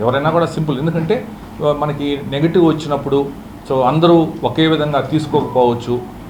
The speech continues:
సమస్యలు ఉంటాయి, కాంప్లికేషన్స్ ఉంటాయి అనేసి. కానీ నేను సిటీవీఎస్లో నేను చూసినప్పుడు ఏంటంటే, ఇక్కడ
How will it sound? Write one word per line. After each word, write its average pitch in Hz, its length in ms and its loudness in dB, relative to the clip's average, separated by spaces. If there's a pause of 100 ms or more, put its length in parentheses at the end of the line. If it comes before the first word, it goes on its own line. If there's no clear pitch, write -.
సమస్యలు 151 380 0
ఉంటాయి, 123 320 0
కాంప్లికేషన్స్ 120 720 0
ఉంటాయి 98 260 -2
అనేసి. 85 220 -10 (380)
కానీ 202 140 6
నేను 185 340 2
సిటీవీఎస్లో 208 840 2
నేను 127 500 0 (120)
చూసినప్పుడు 165 420 -2
ఏంటంటే, 107 380 -4 (840)
ఇక్కడ 170 560 6